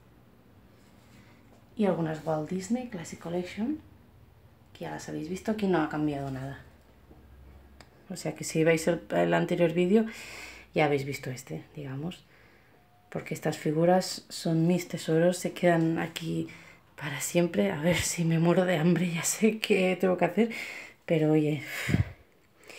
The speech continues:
no, no las vendería por nada. La única Walt, que no es Walt Disney Classic Collection es la de allí, pero claro, si tengo aquí todas las parejas, tienen que ir Rapunzel y Flynn. Y ahora va a salir la de Ariel y Eric, a ver qué tal es.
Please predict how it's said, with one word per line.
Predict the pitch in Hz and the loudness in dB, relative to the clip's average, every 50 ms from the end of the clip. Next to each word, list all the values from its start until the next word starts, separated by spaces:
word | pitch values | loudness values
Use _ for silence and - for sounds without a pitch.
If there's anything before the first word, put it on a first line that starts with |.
| - - - - - - _ _ _ _ - | -20 -20 -20 -20 -20 -20 _ _ _ _ -4
no, | 185 175 170 160 160 151 151 147 143 147 147 135 - - _ _ _ _ _ _ _ _ _ - | 0 2 2 2 2 2 0 -4 -6 -10 -12 -14 -18 -20 _ _ _ _ _ _ _ _ _ -6
no | 180 170 165 | -2 0 2
las | 160 160 160 | 2 0 2
vendería | - 170 160 156 160 156 156 160 | 2 2 2 4 4 4 4 2
por | 156 - 151 156 | 2 -2 -6 -6
nada. | 147 147 147 143 139 131 - - _ _ _ _ _ _ _ _ _ _ _ _ _ _ _ _ _ _ _ _ _ - - _ _ _ _ _ _ - | -4 -6 -6 -8 -10 -14 -18 -20 _ _ _ _ _ _ _ _ _ _ _ _ _ _ _ _ _ _ _ _ _ -20 -20 _ _ _ _ _ _ -2
La | 180 170 | 2 4
única | 165 165 165 - 175 170 | 4 4 4 4 2 4
Walt, | 175 185 190 190 190 190 - | 6 6 6 6 4 2 0
que | - 185 | 0 2
no | 185 190 | 4 4
es | 190 170 - | 4 2 2
Walt | 196 196 202 | 2 2 4
Disney | 208 214 196 208 208 | 4 4 2 2 0
Classic | - 208 196 - - | -2 -2 -4 -4 -2
Collection | 202 202 196 - - 214 190 | -2 -2 0 0 0 0 0
es | 165 156 | 0 0
la | 160 160 | -2 -2
de | 156 160 | 0 0
allí, | 160 165 190 226 226 | 0 2 2 2 2
pero | 226 165 151 | 0 -2 -4
claro, | - - 156 160 156 156 | -2 -2 0 0 0 -2
si | - - 160 | -6 -8 -10
tengo | - - 151 156 156 | -6 -4 -2 -2 -2
aquí | 156 156 - 165 | -4 -4 -4 -6
todas | 156 - - 175 170 | -4 -4 -2 -2 0
las | 165 160 - | -2 -2 -4
parejas, | - - 170 170 170 - - 233 269 262 - - - - - - - - - _ _ | -2 -2 0 0 0 0 0 0 0 -2 -6 -14 -20 -20 -20 -20 -20 -20 -20 _ _
tienen | - 165 151 151 156 151 | -4 -2 0 2 2 2
que | 156 160 | 2 2
ir | 160 156 | 2 4
Rapunzel | 160 156 156 160 156 - 160 156 160 | 2 2 0 -2 -4 -2 -2 -2 -2
y | |
Flynn. | 156 - - 220 220 196 170 - - - _ _ _ _ _ _ _ - | -2 0 2 2 2 2 0 -4 -8 -20 _ _ _ _ _ _ _ -4
Y | 175 | -4
ahora | 160 156 160 | -2 0 0
va | 165 185 | 0 0
a | |
salir | 180 - 160 151 151 151 | 0 0 0 0 0 0
la | 156 156 | 0 0
de | 151 160 | 2 2
Ariel | 156 151 165 165 165 165 170 | 2 2 2 2 2 2 2
y | 175 196 | 2 2
Eric, | 220 220 254 247 - - - - - - - - - - _ _ | 4 4 4 2 0 -4 -14 -16 -18 -20 -20 -20 -20 -20 _ _
a | - 170 | -4 -4
ver | 156 151 147 | -4 -4 -6
qué | - - | -10 -14
tal | - 135 143 202 | -10 -6 -2 -2
es. | 277 - - | -2 -4 -6